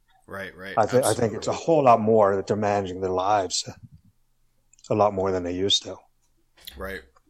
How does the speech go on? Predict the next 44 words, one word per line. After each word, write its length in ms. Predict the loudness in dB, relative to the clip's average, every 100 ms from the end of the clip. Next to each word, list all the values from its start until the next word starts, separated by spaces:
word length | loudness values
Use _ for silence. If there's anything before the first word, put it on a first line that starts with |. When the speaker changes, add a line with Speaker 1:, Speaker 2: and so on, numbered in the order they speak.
| -20 -14
Speaker 1:
And 320 | -12 -12 -14
that's 180 | -12 -12
probably 380 | -6 -6 -6 -10
a 40 |
good 240 | -10 -10 -10
thing, 160 | -14
honestly, 480 | -12 -12 -12 -14 -16 _ _ _ _ -18
because, 480 | -12 -10 -6 -8 -4
you 140 | -2
know 60 | 4
Speaker 2:
Yeah, 260 | 4 6 4
and, 100 | 4
and 120 | 2
I 80 | 4
think 260 | 4 2
from 340 | 0 -2 0 4
everything 340 | 4 6 4
I 80 | 2
heard 200 | 2 2
about 240 | 2 2 2
Reardon 260 | 0 0
was 220 | -2 -2
he's 240 | 0 0 0
a 80 | -8 _
super 500 | -4 2 4 4 4
guy 400 | 4 4 2 -6 _ _ -20 -18 -12
Speaker 1:
Yeah. 180 | -6 -2
Speaker 2:
and 140 | 0
smart 480 | 0 4 6 6 2 _ _
and 220 | -6 -2 2
knows, 320 | 2 2 -4 -12 _ _ -14
you 100 | -12
know, 160 | -12 -16 2
all 180 | 6 6
the 100 | 6
X's 340 | 4 2 -2
and 140 | -2 0
O's 340 | 2 4 2
and, 160 | -4 -6
and 220 | -6 -6 -12 -20 -20 -20 -20 -4
really 300 | 6 6 6
cares 380 | 4 2 2 0
for 120 | -2
everyone. 400 | -2 -4 -6 -10